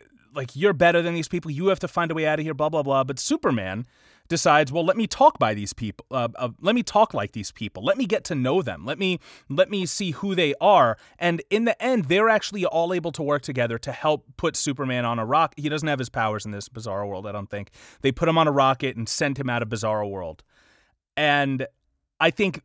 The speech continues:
that, that, that twenty-two page issue of comic book sums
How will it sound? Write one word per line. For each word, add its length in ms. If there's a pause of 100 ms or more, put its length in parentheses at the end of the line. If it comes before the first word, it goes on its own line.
that, 480
that, 360 (400)
that 260
twenty-two 560
page 440
issue 380
of 80
comic 400
book 140
sums 420